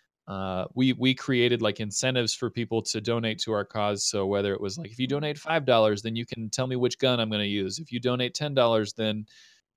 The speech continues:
uh, I'll do whatever impression you want me to do. If you donate fifty dollars, then you can, uh, you and I can play on stream together, whatever game you want, blah, blah, blah. And we had a bunch of them. We had milestones to hit, and, uh,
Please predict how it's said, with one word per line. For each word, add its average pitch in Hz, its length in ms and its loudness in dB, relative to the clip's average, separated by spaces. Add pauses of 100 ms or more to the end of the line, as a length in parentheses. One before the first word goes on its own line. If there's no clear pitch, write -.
(140)
uh, 107 380 2
I'll 123 100 6
do 131 240 2
whatever 127 340 4
impression 120 440 -2
you 113 60 -4
want 107 120 -2
me 104 60 -2
to 101 40 -4
do. 104 140 0
If 98 100 -4
you 123 60 -6
donate 127 320 0
fifty 156 300 -2
dollars, 123 400 4
then 117 200 -6
you 113 140 -10
can, 113 460 -6 (480)
uh, 104 420 0 (200)
you 160 140 2
and 151 80 2
I 135 120 6
can 135 140 -4
play 143 200 6
on 120 160 0
stream 120 240 -8
together, 107 300 2
whatever 104 260 0
game 98 180 -6
you 98 140 -6
want, 95 160 -8
blah, 104 140 0
blah, 101 80 -2
blah. - 160 -6
And 131 120 -6
we 156 100 4
had 175 120 8
a 156 60 6
bunch 151 200 4
of 156 60 2
them. 143 180 2
We 127 100 0
had 131 120 2
milestones 113 480 -2
to 104 80 0
hit, 104 240 0
and, 101 120 -10
uh, 101 240 -10